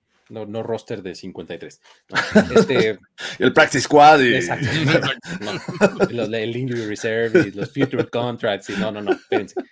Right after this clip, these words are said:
Speaker 1: <laughs> No, eh, los, los titulares, me gustaría que los pusiéramos uno a uno, frente a frente,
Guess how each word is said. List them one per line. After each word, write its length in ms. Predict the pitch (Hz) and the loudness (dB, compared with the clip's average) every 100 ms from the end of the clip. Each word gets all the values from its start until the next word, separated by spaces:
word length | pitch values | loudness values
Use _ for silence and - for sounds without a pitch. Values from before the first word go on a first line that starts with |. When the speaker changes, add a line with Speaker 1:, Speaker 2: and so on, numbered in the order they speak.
| _ | _
Speaker 1:
<laughs> 480 | 156 135 - - 131 _ - _ - | -6 -6 -8 -10 -12 _ -20 _ -8
No, 220 | 120 - _ - | -8 -8 _ -6
eh, 320 | 147 139 135 _ | -4 -4 -6 _
los, 380 | 151 156 147 - | -4 -4 -4 -6
los 160 | 151 147 | -10 -8
titulares, 720 | 151 156 175 247 240 - 156 | -12 -6 -6 -6 -8 -12 -14
me 80 | 156 | -12
gustaría 320 | 151 180 190 | -10 -12 -10
que 100 | 240 | -10
los 80 | 196 | -12
pusiéramos 500 | 190 202 220 175 196 | -8 -8 -6 -10 -10
uno 160 | 208 | -8
a 60 | 202 | -8
uno, 340 | 185 180 180 _ | -8 -8 -12 _
frente 320 | - 160 175 160 | -10 -10 -10 -14
a 40 | |
frente, 420 | - 113 98 - | -10 -12 -12 -20